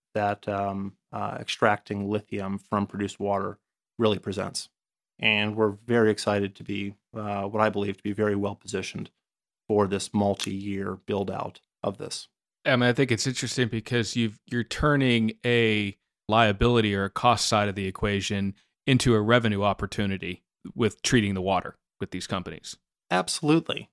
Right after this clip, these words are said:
Speaker 1: You know, right now, um, there's a number of different aspects of, uh, treating produced water right now. Right now, really, and I don't, um,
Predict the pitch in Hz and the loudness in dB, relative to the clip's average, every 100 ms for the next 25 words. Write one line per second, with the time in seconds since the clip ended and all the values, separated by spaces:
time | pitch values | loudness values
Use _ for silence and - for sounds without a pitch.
0 | _ - 117 117 139 151 135 143 131 107 | _ 0 2 6 6 4 4 4 6 4
1 | 107 110 107 107 107 104 107 156 151 190 | 4 2 2 2 0 0 2 2 6 6
2 | 190 160 147 143 123 120 113 - 101 - | 6 4 2 4 4 4 0 2 -2 -2
3 | - 113 104 101 - 104 104 - 113 101 | 0 4 4 2 0 0 0 0 0 0
4 | - 104 - 104 98 98 101 104 101 - | -2 -4 -2 -2 -2 -2 -4 -6 -10 -12
5 | _ _ - 165 165 156 151 - - - | _ _ 0 4 4 4 4 0 -10 -14
6 | 135 131 123 120 113 - 107 107 110 104 | 0 4 6 4 2 -4 -6 -6 -4 -6
7 | 110 107 | -6 -8